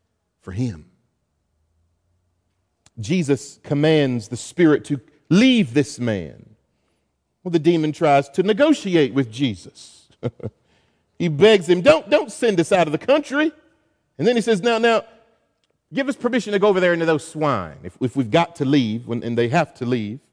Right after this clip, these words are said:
Well, Jesus permits the spirit to enter the swine. And the swine immediately rush down the steep hill, two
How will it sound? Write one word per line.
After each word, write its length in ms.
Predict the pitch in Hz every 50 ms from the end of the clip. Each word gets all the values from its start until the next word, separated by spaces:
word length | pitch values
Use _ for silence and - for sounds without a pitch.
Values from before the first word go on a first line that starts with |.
| _ _ _ _ _ _ _ _ _ _ _ _ _ _ _
Well, 120 | - 131 120
Jesus 280 | 143 170 147 139 135 -
permits 360 | - 160 151 170 165 156 -
the 100 | - 139
spirit 420 | - - - - 160 151 143 123 -
to 120 | 151 -
enter 240 | 170 185 - - 135
the 140 | 110 107 -
swine. 540 | - - 120 110 104 98 92 85 87 90 - _ _ _ _ _ _ _ _ _ _ _ _ _ _ _ -
And 80 | 139
the 60 | 156 156
swine 640 | - - 180 180 190 196 196 196 196 202 202 190
immediately 880 | 156 165 165 170 175 180 190 202 208 185 170 123 113 107 95 87 85 - _ -
rush 840 | 104 117 123 139 160 170 156 120 107 104 - - - - - - _ _ _ _ _ _ - 107 104
down 420 | 123 147 180 208 226 247 262 262
the 80 | 277 -
steep 420 | - - - 214 202 208 170 -
hill, 380 | 160 170 139 110 92 85 90 -
two 440 | _ - 208 214 214 208 220 226